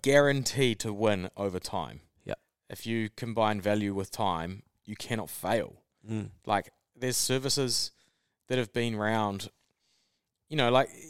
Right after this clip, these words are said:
Speaker 1: you can look at, um, plumbing, a plumber, for example, and you can have a plumber who's a really b-, bad plumber and doesn't make much money. But there's also billion-dollar plumbers because they crack the code of figuring it out and doing it over time consistently and providing value.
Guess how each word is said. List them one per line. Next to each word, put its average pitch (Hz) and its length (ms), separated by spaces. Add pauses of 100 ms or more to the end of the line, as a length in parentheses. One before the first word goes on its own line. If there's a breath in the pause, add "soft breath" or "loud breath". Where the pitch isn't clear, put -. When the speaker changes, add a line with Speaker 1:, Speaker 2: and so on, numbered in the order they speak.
(180)
Speaker 1:
you 151 140
can 160 160
look 156 200
at, 139 280 (240)
um, 110 800 (1080)
plumbing, 95 360 (200)
a 101 60
plumber, 90 340 (540)
for 101 80
example, 90 640
and 107 120
you 104 80
can 110 100
have 117 160
a 107 60
plumber 131 460
who's 127 320 (240)
a 104 160
really 127 240
b-, 117 160 (380)
bad 110 240
plumber 110 300
and 98 200
doesn't 107 240
make 95 160
much 98 220
money. 85 340 (480 soft breath)
But 143 100
there's 147 160
also 160 300
billion-dollar 139 680
plumbers - 560 (680)
because 117 240
they 120 140
crack - 320
the - 60
code 104 500
of 107 120
figuring 113 440
it - 20
out 104 240
and 101 120
doing 107 180
it 107 60
over 104 160
time 92 340
consistently 95 560
and 92 100
providing 92 360
value. 110 340